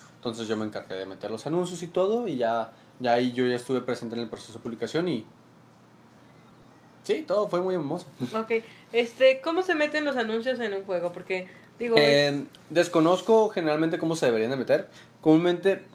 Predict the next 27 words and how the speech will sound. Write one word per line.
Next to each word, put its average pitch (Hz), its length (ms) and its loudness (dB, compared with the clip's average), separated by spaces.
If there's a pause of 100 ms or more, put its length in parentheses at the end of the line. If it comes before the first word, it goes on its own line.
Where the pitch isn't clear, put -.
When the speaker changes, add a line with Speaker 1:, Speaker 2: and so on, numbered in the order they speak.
Speaker 1:
te 135 80 -10
tienes 139 200 -6
que 147 60 -10
meter 135 340 -6
a 127 100 -2
unos 120 280 -6
prole-, 110 360 -8
a 113 80 -8
unos 110 280 -10
madres 110 420 -8
en 107 140 -8
Android 107 240 -8
Studio 110 260 -8
del 104 160 -6
manifiesto, 165 1000 -2 (320)
tienes 120 220 -6
que 127 100 -6
meter, 113 520 -2 (420)
eh, 104 340 -2
lo 104 160 -4
que 104 180 -4
es 101 140 -8
el 113 100 -2
S 110 200 -4
D 107 180 -4
K 110 280 4
de, 104 440 -4